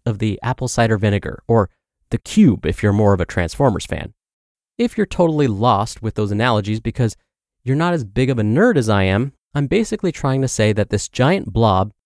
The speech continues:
is where all of apple cider vinegar's power comes from. It's what contains those beneficial antioxidants and probiotics. The current recommendation is to drop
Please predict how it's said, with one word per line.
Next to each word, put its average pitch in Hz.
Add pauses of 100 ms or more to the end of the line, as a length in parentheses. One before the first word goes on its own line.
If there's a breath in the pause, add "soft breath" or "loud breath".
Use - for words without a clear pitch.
(160)
is 107
where 113
all 170
of 196 (120)
apple 151
cider 139
vinegar's 110
power 151
comes 98
from. - (480)
It's -
what 170
contains 160
those 107
beneficial 131
antioxidants 127
and 107
probiotics. 101 (760)
The -
current 285
recommendation 127
is 107
to 117
drop 107